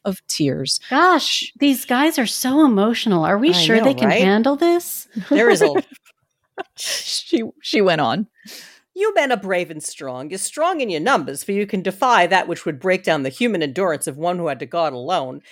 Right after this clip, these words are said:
Speaker 3: Beside, I may be of service, since you can hypnotize me and so learn that which even myself I do not know."
Speaker 1: Doctor Van Helsing said very gravely,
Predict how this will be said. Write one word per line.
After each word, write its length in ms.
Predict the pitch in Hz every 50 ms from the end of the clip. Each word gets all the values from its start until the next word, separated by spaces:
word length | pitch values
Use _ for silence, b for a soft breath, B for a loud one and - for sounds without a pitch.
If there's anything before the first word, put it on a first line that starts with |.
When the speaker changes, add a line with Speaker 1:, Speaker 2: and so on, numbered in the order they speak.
| b b b
Speaker 3:
Beside, 500 | 381 339 - 480 440 285 185 147 143 - -
I 100 | 247 262
may 140 | 180 151 147
be 160 | - 226 277
of 100 | 302 -
service, 400 | - - 415 277 202 - - -
since 260 | - 247 233 220 -
you 100 | 285 277
can 120 | - 285 233
hypnotize 600 | 247 320 320 - 453 - - 220 156 135 131 -
me 120 | 147 143 147
and 180 | 160 170 165
so 200 | - - 247 240
learn 380 | 233 226 226 233 233 233 240 226 b b b b -
that 200 | 254 302 381 - 202
which 200 | 175 - - -
even 240 | 226 233 330 339 320
myself 460 | 330 330 302 - - 180 156 151 _ -
I 120 | 190 170
do 160 | 160 143 151 151
not 220 | 151 180 214 -
know." 240 | 214 180 131 139 _ _ _ _ _ _ _ _ _
Speaker 1:
Doctor 320 | - 196 175 - - 190 180
Van 200 | 180 170 160 175
Helsing 640 | 196 311 392 359 - - - - 139 143 202 254
said 300 | - - - 156 147 151
very 600 | 143 156 165 185 208 226 233 285 247 175 139 131 156
gravely, 640 | - 180 185 170 110 85 - - - 78 - -